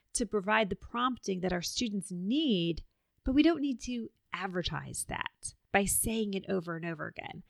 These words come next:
I think about a road trip with my husband. <laughs> He sees those speed limit signs. I don't need to say them out loud to him, even though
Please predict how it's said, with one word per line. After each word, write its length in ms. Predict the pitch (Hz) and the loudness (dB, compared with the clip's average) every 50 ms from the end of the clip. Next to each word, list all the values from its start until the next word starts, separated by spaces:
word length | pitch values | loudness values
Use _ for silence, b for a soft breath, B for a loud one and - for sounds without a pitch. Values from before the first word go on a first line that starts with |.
| _ - - | _ 0 2
I 60 | 277 | 4
think 160 | 294 330 302 | 4 6 6
about 180 | 349 302 277 262 | 6 6 6 4
a 60 | 240 | 4
road 320 | 190 196 202 208 220 190 | 4 4 6 6 6 4
trip 260 | - - 202 190 - | 4 0 0 0 2
with 140 | - 185 - | 0 -2 0
my 100 | 180 175 | 0 -2
husband. 680 | 170 165 151 - - - - - 214 175 - - 254 220 - | 0 0 0 -2 -4 -4 2 4 4 4 6 6 6 6 4
<laughs> 40 | _ B B B B B B B B B B B B _ | _ B B B B B B B B B B B B _
He 260 | - - - 311 453 494 | -4 4 8 8 8 10
sees 340 | - - 403 415 403 330 240 | 12 12 12 12 12 12 12
those 360 | 226 240 240 240 226 - - - _ _ _ - | 10 10 10 10 6 4 0 -2 _ _ _ -4
speed 340 | - - - 226 220 196 170 | -2 4 10 10 10 10 10
limit 240 | - - - - | 6 2 0 -2
signs. 500 | - - - - - - - - - - _ _ _ _ _ _ _ _ _ - | -2 -2 -2 -2 -4 -8 -8 -10 -10 -10 _ _ _ _ _ _ _ _ _ -4
I 220 | - 220 254 285 | 2 4 4 6
don't 300 | 240 302 320 320 254 - _ _ | 8 6 6 4 4 -2 _ _
need 840 | - 190 190 196 208 226 262 294 330 320 302 269 240 214 196 170 - - _ - | -8 -6 -4 -2 0 2 2 4 4 4 4 6 6 6 4 4 0 -4 _ -8
to 120 | - - 214 | -2 0 0
say 300 | - - - 208 185 185 | 2 6 6 6 8 6
them 120 | 180 170 | 6 4
out 200 | 180 156 - - | 2 0 2 6
loud 260 | - 202 190 180 180 | 8 8 8 8 6
to 140 | 156 185 175 | 2 -2 -2
him, 240 | 170 170 165 165 165 | 0 0 -2 -2 -2
even 240 | - 202 196 180 185 | 0 0 0 0 0
though 340 | 180 185 175 170 165 170 - | 0 0 0 0 -2 -4 -6